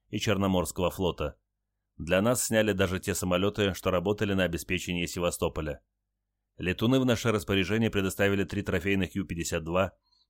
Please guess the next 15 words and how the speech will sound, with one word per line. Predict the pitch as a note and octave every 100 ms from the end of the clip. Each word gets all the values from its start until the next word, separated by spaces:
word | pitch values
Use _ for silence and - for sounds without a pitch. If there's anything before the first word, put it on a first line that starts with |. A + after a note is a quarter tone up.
| -
двадцать | F#2 A2 A#2
четыре | A#2 A2
транспортных | A2 G2+ G2 G2 F#2+ F2
П | - F2+
С | F2
восемьдесят | F2+ F2 F2+ E2+ F2
четыре | D#2+ E2 G#2 G#2 G2 _ _ _
и | -
пять | F#2 A2 A#2 -
Т | G2+
Б | F#2+ G#2
три, | G2 F2+ C#2+ _ _ _ _
два | F#2 A2
бомбардировочных | A#2+ G2 G#2 F#2 G#2 G2+ - F2+
полка | F#2 F2 G2+ G#2 F2